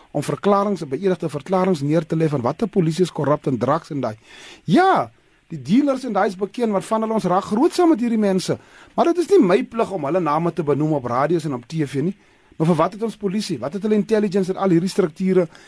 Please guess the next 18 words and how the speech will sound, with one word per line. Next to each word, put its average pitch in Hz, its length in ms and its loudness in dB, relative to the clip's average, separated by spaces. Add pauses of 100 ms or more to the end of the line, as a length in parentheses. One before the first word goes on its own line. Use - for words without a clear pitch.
(100)
en 123 120 -6
drakdwelm 156 600 0
eenheids 180 340 0
en 156 80 -4
daai 135 160 0
goede? 151 300 -6 (520)
Ek 220 140 2
is 226 100 -2
mos 233 180 -2
nie 247 80 0
'n 170 40 -4
polisieman 127 520 -6
nie. 92 100 -16 (1200)
Ek 180 140 0
is 202 80 -2
net 220 180 0
'n 214 60 -4
gemeenskaps-, 185 640 -2